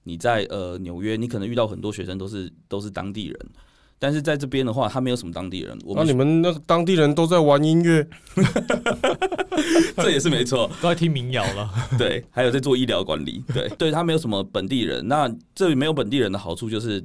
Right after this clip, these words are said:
Speaker 1: 大家来这边都是外地人。不管你是美国，美国本土的人，还是你是国际学生，来这边都是外地人。
Speaker 3: 都没朋友。
Speaker 1: 对，都没朋友，所以大家就只能聚在一起。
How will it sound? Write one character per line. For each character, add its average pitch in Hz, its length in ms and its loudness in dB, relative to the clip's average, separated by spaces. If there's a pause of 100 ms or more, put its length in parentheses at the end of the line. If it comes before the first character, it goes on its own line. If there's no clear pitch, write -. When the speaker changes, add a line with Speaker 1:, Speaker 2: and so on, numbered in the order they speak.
Speaker 1:
大 131 160 0
家 139 140 2
来 104 160 2
这 107 40 -4
边 107 140 -2
都 104 80 -2
是 107 80 -6
外 98 180 -2
地 98 140 -6
人。 - 280 -10 (380)
不 156 120 0
管 113 180 2
你 92 60 -4
是 131 180 -2
美 101 180 -2
国， 95 240 -4
美 110 160 -2
国 101 140 -2
本 98 180 -2
土 110 140 -2
的 85 100 -6
人， 76 140 -6
还 95 80 -10
是 101 140 -10
你 90 80 -8
是 - 120 -12
国 - 140 -12
际 104 100 -8
学 98 140 -8
生， 85 220 -10
来 98 100 -10
这 120 80 -8
边 135 80 -2
都 139 100 -2
是 151 80 -2
外 139 140 2
地 120 140 0
人。 57 200 -6
Speaker 3:
都 139 120 0
没 120 160 0
朋 117 180 -4
友。 113 140 -6
Speaker 1:
对， 123 120 2
都 135 120 2
没 123 120 2
朋 107 200 -2
友， 98 180 -2
所 135 100 0
以 113 60 0
大 120 80 0
家 120 80 4
就 123 140 2
只 98 140 -8
能 90 120 -4
聚 101 100 -8
在 98 160 -2
一 90 60 -2
起。 - 240 -10